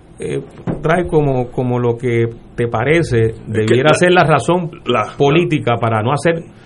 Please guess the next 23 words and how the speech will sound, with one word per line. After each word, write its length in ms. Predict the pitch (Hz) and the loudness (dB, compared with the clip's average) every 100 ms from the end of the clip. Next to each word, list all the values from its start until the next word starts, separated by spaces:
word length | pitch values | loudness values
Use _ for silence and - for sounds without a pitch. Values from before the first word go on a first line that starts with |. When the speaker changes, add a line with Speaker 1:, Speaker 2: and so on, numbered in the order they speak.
| - - - | -20 -20 -2
Speaker 1:
que 100 | 123 | 2
esto 280 | 147 156 151 | 2 2 -2
fuera 460 | 117 143 147 151 143 | 0 2 4 4 2
Speaker 2:
un 100 | 110 | -2
ca-, 260 | - - - | -4 -4 0
Speaker 1:
un 120 | 147 | 4
Speaker 2:
una 80 | 156 | 4
Speaker 1:
desastre 400 | 160 160 147 - | 4 2 2 2
por 140 | 139 | 2
Speaker 2:
catástrofe. 60 | 127 | 2
Speaker 1:
diseño, 340 | 120 151 123 95 | 2 2 2 0
¿verdad? 220 | 117 117 - - - - - - - | -2 -4 -12 -20 -20 -20 -20 -20 -8
Eh, 240 | 113 117 113 | -2 -2 2
yo 180 | 127 151 | 2 4
creo 320 | 185 190 170 | 4 4 2
que 340 | 147 131 127 - | 2 2 0 -2
vence 640 | 117 156 180 156 - 113 113 | 0 2 2 0 0 -2 -2
o, 200 | 110 117 - | -4 -4 -6
o 100 | 104 | -6
se 160 | 110 | -4
queda 520 | 98 135 160 160 - - - | -2 0 2 2 0 -6 -6
en 140 | 110 | -4
segunda 920 | 113 113 131 160 170 151 127 113 117 | -2 0 2 2 4 2 2 -2 -4